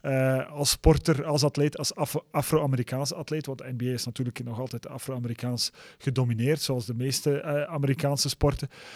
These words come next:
Ehm, dat men dat toch wil gaan gebruiken voor iets dat verder gaat dan, eh, dan puur sport. Ehm, dus het gaat, het overstijgt sport en ik denk dat het, eh, dat het gewoon noodzakelijk is dat er iets gebeurt. En, en, en,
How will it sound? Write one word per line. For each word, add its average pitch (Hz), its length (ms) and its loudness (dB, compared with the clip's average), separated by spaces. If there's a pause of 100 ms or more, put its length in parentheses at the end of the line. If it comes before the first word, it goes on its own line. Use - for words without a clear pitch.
(100)
Ehm, 139 420 4 (920)
dat 175 180 4
men 170 120 4
dat 147 200 6
toch - 160 6
wil 165 220 12
gaan 147 220 8
gebruiken 143 520 4 (240)
voor 151 220 0
iets 139 120 2
dat 131 160 2
verder 135 340 2
gaat 135 420 0
dan, 123 340 -4
eh, 123 80 -8 (400)
dan 131 320 -2
puur 131 200 6
sport. - 560 -2
Ehm, 117 380 -8 (140)
dus 117 160 -8
het 117 120 -14
gaat, 143 240 -4 (200)
het 160 160 -8
overstijgt 151 500 0
sport - 360 -2
en 160 100 -4
ik 131 120 -4
denk 131 160 -4
dat 123 140 -8
het, - 140 -18
eh, 110 80 -8 (520)
dat 123 140 -4
het - 140 -8
gewoon 123 260 0
noodzakelijk 135 520 -2
is 160 200 -2
dat 135 160 0
er 175 100 -6
iets 151 180 -2
gebeurt. 131 400 0
En, 131 280 -6
en, 117 220 -14
en, 120 320 -16